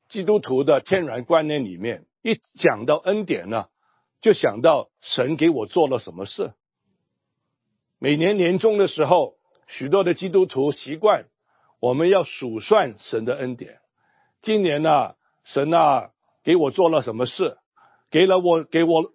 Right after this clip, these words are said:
给了我什么好处？今年啊，感谢神啊，给我生了一个男孩子。哎呀，我这个想啊，这个生孩子生不出来，今年神给我多大的恩典，生了一个男孩子。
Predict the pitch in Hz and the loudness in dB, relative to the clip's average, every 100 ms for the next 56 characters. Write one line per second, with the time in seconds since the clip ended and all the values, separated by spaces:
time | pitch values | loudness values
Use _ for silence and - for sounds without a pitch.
0 | - 160 180 156 160 143 123 - 110 98 | -4 0 2 0 -2 -2 -4 -4 -4 -6
1 | - 185 - _ _ _ _ 185 180 151 | -2 -4 -4 _ _ _ _ 0 0 2
2 | 160 156 135 113 127 120 170 156 139 139 | 2 2 2 -2 -6 -2 -2 0 -2 -2
3 | 156 131 143 156 120 180 160 143 143 120 | -2 0 -2 -2 0 -2 -2 -2 -2 -2
4 | 113 139 123 147 123 113 _ _ _ _ | -4 -4 -2 -2 -2 -10 _ _ _ _
5 | _ 139 156 139 131 123 127 170 151 135 | _ 0 2 2 0 0 0 0 -2 -2
6 | 117 123 139 131 156 147 196 151 156 139 | -4 -2 -2 0 -2 -4 -6 -6 -4 -4
7 | 127 185 175 - 190 143 147 - _ - | -2 -4 -4 -4 0 2 0 -2 _ -6
8 | 214 196 180 - - 180 190 185 180 151 | -2 0 0 -2 -4 -4 -2 -2 0 0
9 | 143 _ - 269 226 196 208 180 196 190 | -2 _ 0 2 4 4 2 2 -4 -4
10 | 190 147 120 220 196 175 190 156 160 202 | -2 -4 -2 -4 -2 0 0 0 -2 -2
11 | 269 226 180 | -2 -4 -4